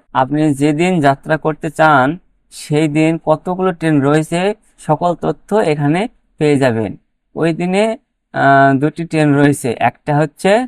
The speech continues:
পর্যটক এক্সপ্রেস আর একটা হচ্ছে কক্সবাজার এক্সপ্রেস। এই দুটি ট্রেন ওই দিনে রয়েছে।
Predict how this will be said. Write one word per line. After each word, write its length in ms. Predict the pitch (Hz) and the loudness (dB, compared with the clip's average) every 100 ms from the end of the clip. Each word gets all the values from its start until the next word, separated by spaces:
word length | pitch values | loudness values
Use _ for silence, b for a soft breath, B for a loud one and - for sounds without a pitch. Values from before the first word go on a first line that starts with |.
| - | -2
পর্যটক 580 | 147 143 139 151 170 165 | 2 2 2 0 0 0
এক্সপ্রেস 600 | 160 160 - 180 190 185 - | -2 -4 -6 -4 -2 -4 -4
আর 140 | 135 | -2
একটা 320 | 147 - 156 | -2 -2 -2
হচ্ছে 240 | 156 - 170 | -2 -2 -4
কক্সবাজার 540 | 170 170 - 156 143 127 | 0 0 0 -2 0 0
এক্সপ্রেস। 640 | 117 - 117 104 - - _ _ _ _ _ _ - | -2 -6 -10 -10 -12 -20 _ _ _ _ _ _ -2
এই 160 | 156 | 0
দুটি 300 | 151 165 170 | 2 0 -4
ট্রেন 400 | 165 165 180 240 - _ _ _ _ - | -6 -2 0 0 -4 _ _ _ _ -4
ওই 200 | 165 156 | 0 2
দিনে 240 | 156 156 | 2 2
রয়েছে। 480 | 147 143 127 120 | 4 2 0 -6